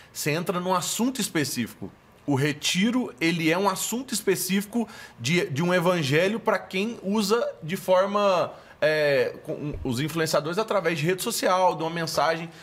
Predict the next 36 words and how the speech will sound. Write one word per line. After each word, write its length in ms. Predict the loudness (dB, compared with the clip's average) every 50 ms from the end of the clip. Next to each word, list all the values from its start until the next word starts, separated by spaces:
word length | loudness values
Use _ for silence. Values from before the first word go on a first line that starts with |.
| -12 -6
Muitas 220 | -6 -4 -4 -4 -2
pessoas 240 | 0 0 2 2 0
até 140 | 0 0 0
falam 160 | 2 0 0
assim, 320 | 0 0 -2 -4 -6 -6 -8 -12 -18 -18 -14
"Mas 160 | -10 -10 -8
através 340 | -6 -2 0 0 2 2 2 2
da 40 | 0
rede 220 | 0 -2 -4 -8
social, 500 | -10 -10 -2 0 2 2 2 2 -2 -2 -2
qual 160 | 0 0 2
que 80 | 2 2
é 20 |
o 40 | 4
maior 180 | 4 4 4 4
mandamento 560 | 2 0 0 0 0 -2 -4 -6 -8 -2 0
da 100 | 0 0
Bíblia?" 300 | 2 0 -4 -4 -6 -8 -12 -16 -20 -20 -20 -20 -20 -20 -10 -2
"Ide 300 | 0 2 2 2 2 0
por 180 | 0 2 0 2
todo 240 | 4 4 4 4 4
mundo 440 | 2 2 2 2 4 2 2 0 0 -2
e 80 | -4 -2
pregai 400 | 0 2 0 2 2 2 2 2
o 80 | 2
evangelho." 560 | 0 0 0 0 0 2 2 2 2 0 -2 -8 -16 -20 -20 -20 -20 -20 -20 -20 -20 -20 -10
Se 300 | -6 -4 -2 0 2 4
eu, 420 | 4 4 4 4 2 -4 -10 -14 -18 -20 -20 -20 -20 -18 -18 -16 -10 -4
você 360 | -2 0 0 2 4 2 2
tem 300 | 2 0 -2 -2 -2 -2
vários 280 | -2 0 0 0 -2 -4
seguidores 320 | -4 -6 -4 -4 -4 -2
na 40 | 0
sua 80 | 0 0
rede 160 | 0 0 -2 -4
social. 440 | -6 -2 0 2 2 2 0 -4